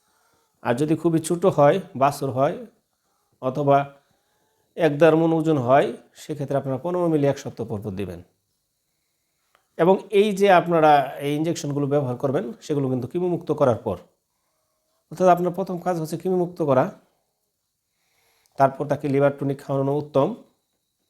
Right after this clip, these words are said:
তারপর যদি এই ইনজেকশনটা আপনি এক সপ্তাহ পর পর করেন, তাহলে তার দ্রুত গতিতে স্বাস্থ্য বৃদ্ধি হবে। এখন আপনাকে প্রথমে আপনার গরুটিকে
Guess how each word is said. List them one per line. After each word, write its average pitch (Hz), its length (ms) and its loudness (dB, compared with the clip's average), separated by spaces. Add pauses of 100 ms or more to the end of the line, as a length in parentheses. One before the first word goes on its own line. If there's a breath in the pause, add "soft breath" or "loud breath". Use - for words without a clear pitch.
(400)
তারপর 170 360 4
যদি 190 180 -2
এই 185 60 2
ইনজেকশনটা 170 600 -2
আপনি 127 280 -6 (680)
এক 143 140 -4
সপ্তাহ 135 280 -4
পর 131 180 0
পর 131 160 -6
করেন, 135 340 -2 (840)
তাহলে 120 220 -4
তার 120 200 2
দ্রুত 143 200 -6
গতিতে 135 320 -4
স্বাস্থ্য - 320 -12
বৃদ্ধি 101 240 -8
হবে। 90 240 -10 (2500 soft breath)
এখন 208 440 4 (440)
আপনাকে 180 360 0
প্রথমে 190 360 2
আপনার 170 240 2
গরুটিকে 151 600 0